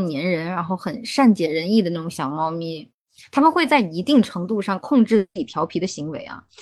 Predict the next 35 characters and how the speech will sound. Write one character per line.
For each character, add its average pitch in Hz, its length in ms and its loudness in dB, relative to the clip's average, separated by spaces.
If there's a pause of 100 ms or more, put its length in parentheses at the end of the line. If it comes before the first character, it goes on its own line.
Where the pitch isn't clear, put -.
(120)
就 302 120 0
像 277 200 4
魔 240 180 6
奇 262 140 -2
他 208 140 -2
比 247 100 -4
较 156 140 -2
不 156 80 -8
行 135 260 -8
嘛， 139 140 -6
因 202 80 -2
为 214 60 -2
他 220 100 0
真 254 160 2
的 285 80 4
很 143 340 -4 (480)
活 165 300 -2
泼， 170 340 -4
<laughs> - 0 -
很 190 300 2
外 196 220 2
放， 175 240 0
他 214 120 0
尽 277 260 0
量 247 200 4
控 226 200 4
制， 190 200 -2
但 208 160 0
还 170 180 -6
是 196 200 -2 (320)
会 285 160 2
被 277 140 6
我 175 200 4
归 220 260 2
为 151 400 0